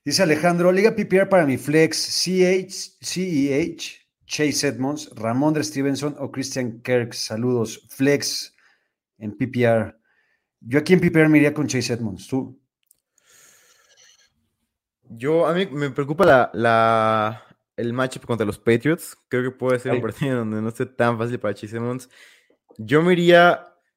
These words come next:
Speaker 2: estoy entre Kirk y Ramondre,
Speaker 1: Ok.
Speaker 2: pero yo me iría por Kirk, la verdad.
Speaker 1: Kirk era mi segunda opción. Entonces, Alejandro, si quieres, vámonos por Kirk.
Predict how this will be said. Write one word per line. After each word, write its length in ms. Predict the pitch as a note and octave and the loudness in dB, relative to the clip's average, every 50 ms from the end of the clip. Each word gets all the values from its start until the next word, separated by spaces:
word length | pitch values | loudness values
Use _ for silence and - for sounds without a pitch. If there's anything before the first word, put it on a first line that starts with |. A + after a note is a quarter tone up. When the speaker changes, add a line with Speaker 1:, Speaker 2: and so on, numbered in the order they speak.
| _ _ _ | _ _ _
Speaker 2:
estoy 220 | - A#2 - D3+ E3+ | -16 -6 -2 0 0
entre 380 | F#3 E3+ D3+ - - - _ _ | 0 0 -4 -6 -6 -10 _ _
Kirk 300 | - C3 C3+ C#3+ C#3 C#3 - | -8 -4 -2 -2 -2 -2 -4
y 60 | C#3+ | -6
Ramondre, 540 | C3 A#2+ G#2+ A2 A2+ A2+ A2+ A2 A#2 F#3+ - _ _ _ _ _ _ _ _ _ _ - - | -4 -4 -4 -4 -4 -6 -6 -6 -6 -8 -8 _ _ _ _ _ _ _ _ _ _ -16 -14
Speaker 1:
Ok. 100 | G#2 G#2+ A2 A#2+ | -6 -4 -2 2
Speaker 2:
pero 480 | B2 A#2+ A#2 A#2 A2+ A2+ A2 A2 A2 - | 4 4 4 4 4 4 4 2 0 -2
yo 160 | - A#2+ C3 C#3+ | -4 -4 0 2
me 60 | D#3 | 2
iría 80 | D#3 D3 | 2 2
por 160 | D3 C#3 - | 2 -2 -2
Kirk, 220 | - - A#2 G2+ | -4 -6 -6 -4
la 80 | A2+ G2+ | -2 -2
verdad. 220 | G2 G2 F#2+ F#2 - _ _ _ _ _ _ _ _ _ _ _ _ _ _ _ _ _ _ _ - _ _ _ _ _ | -2 -2 -4 -6 -10 _ _ _ _ _ _ _ _ _ _ _ _ _ _ _ _ _ _ _ -20 _ _ _ _ _
Speaker 1:
Kirk 200 | D#3+ F#3 G3+ F#3 | 6 6 8 8
era 160 | G3+ G#3 G3+ | 6 6 6
mi 120 | G3 D#3 C3+ | 6 4 4
segunda 360 | - C#3 C3 C3+ D3 D3+ D3+ | 2 2 2 2 4 4 4
opción. 460 | D3 D3+ - C#3 C3+ C3+ B2+ - - | 2 2 0 0 0 -2 -2 -6 -10
Entonces, 640 | - _ C#3+ C#3 C3 C3 D3+ D3+ C#3+ C#3+ C#3 B2+ - - | -12 _ -6 -6 -4 -2 0 0 0 0 0 -2 -6 -8
Alejandro, 360 | A#2+ A2+ A2+ C3 C3+ C#3+ C3+ | -8 -6 -4 -4 -4 -6 -6
si 80 | - | -4
quieres, 160 | - D3+ D3 C3+ | -4 -4 -2 -2
vámonos 280 | C#3+ C#3 C#3 B2+ A#2 | -4 -4 -4 -6 -8
por 160 | - - F#2+ - | -10 -12 -14 -8
Kirk. 340 | - G#2+ G#2 - - - | -8 -8 -8 -8 -10 -18